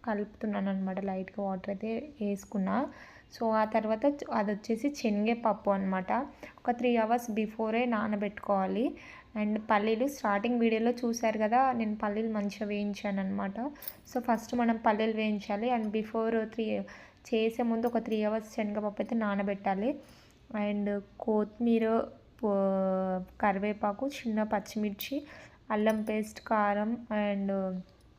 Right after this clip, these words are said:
పసుపు. So ఇవన్నీ అయితే వేసుకోవాలి. ఇందులో మెయిన్గా నువ్వులు వేయాలి. So నువ్వులు అయితే లేవు, ఇంకా నువ్వులు లేవని నేనైతే ఉన్న దాంట్లోనే సర్వపిండి అనేది అయితే చేస్తున్నాను అనమాట.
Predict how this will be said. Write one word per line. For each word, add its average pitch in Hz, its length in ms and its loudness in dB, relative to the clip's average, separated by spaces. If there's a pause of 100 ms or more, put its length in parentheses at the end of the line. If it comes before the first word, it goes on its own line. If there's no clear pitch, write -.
(600)
పసుపు. 240 540 -2 (420)
So - 160 -6
ఇవన్నీ 214 320 2
అయితే 220 180 2
వేసుకోవాలి. 220 720 -2 (240)
ఇందులో 254 320 6
మెయిన్గా 262 880 4 (160)
నువ్వులు 214 540 2
వేయాలి. 208 640 2 (440)
So - 180 -6
నువ్వులు 226 420 2
అయితే 233 220 4
లేవు, 208 580 2 (340)
ఇంకా - 240 -8
నువ్వులు 226 360 0
లేవని 220 420 0
నేనైతే 220 440 -2
ఉన్న 214 300 0
దాంట్లోనే 214 720 -2
సర్వపిండి 220 580 0
అనేది 208 240 -2
అయితే 202 260 0
చేస్తున్నాను 240 880 0
అనమాట. 185 380 -2